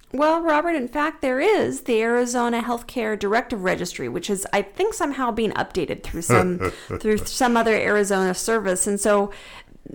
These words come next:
Speaker 1: somebody is thinking about this in Arizona. We know that, but whether or not people can actually download their form specifically using a password and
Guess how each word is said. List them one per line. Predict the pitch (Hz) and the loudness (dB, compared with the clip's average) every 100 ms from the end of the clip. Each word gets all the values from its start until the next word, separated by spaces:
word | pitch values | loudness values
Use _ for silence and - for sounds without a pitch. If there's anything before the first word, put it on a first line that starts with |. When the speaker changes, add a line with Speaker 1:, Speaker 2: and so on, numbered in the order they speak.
| - | -14
Speaker 1:
somebody | - - 403 415 254 247 - 233 | -2 2 4 6 4 2 2 2
is | 262 - | 2 0
thinking | 285 294 208 | -2 0 2
about | 139 - | 2 -2
this | - 107 - | -4 -6 -6
in | |
Arizona. | 135 - 147 - 196 | -6 -6 -6 0 0
We | 226 240 | 2 4
know | 240 240 | 6 6
that, | 196 170 - - | 4 4 0 0
but | 185 - | 0 2
whether | 202 196 | 2 4
or | 196 | 2
not | 180 175 170 | 4 2 0
people | 180 151 | -4 -4
can | 147 175 | -4 -4
actually | 156 160 - 165 160 151 | -2 -4 -4 -4 -2 -2
download | 151 151 151 151 147 147 | -2 -2 -2 -2 -2 0
their | 156 151 | -2 -2
form | - 160 147 | -4 -4 -4
specifically | 143 - - 160 151 - 151 147 | -4 -6 -6 -6 -6 -8 -8 -4
using | 147 147 156 | -4 -4 -4
a | 151 | -6
password | 151 131 139 - 147 143 | -6 -8 -8 -8 -8 -8
and | 147 147 | -8 -8